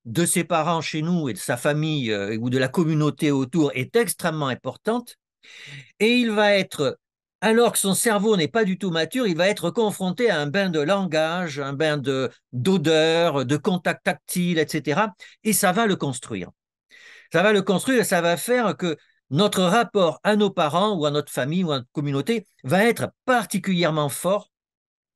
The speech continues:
Et en plus, on va le voir, nous allons être au contact de notre communauté, de notre famille pendant beaucoup plus d'années que chez les autres primates.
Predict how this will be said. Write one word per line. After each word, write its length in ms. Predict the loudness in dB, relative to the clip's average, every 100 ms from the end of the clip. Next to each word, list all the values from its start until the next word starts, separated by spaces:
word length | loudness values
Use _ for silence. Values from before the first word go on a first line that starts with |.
| _
Et 100 | -6
en 60 | -4
plus, 220 | -2 -2
on 80 | 0
va 140 | 0
le 80 | -2
voir, 280 | 0 0 -2 -6 -12
nous 160 | -2 0
allons 100 | 2
être 220 | 0 -2
au 100 | -2
contact 440 | -2 -2 -2 -2
de 100 | -6
notre 160 | -8 -6
communauté, 440 | -4 -4 -2 -4
de 120 | -4
notre 180 | -4 -4
famille 300 | -2 0 -2
pendant 260 | -2 -2 -2
beaucoup 260 | -2 -4
plus 220 | -6 -6 -2
d'années 320 | -2 -2 -2
que 140 | -4
chez 160 | -6 -6
les 120 | -6
autres 120 | -6
primates. 500 | -8 -10 -10 -12 -18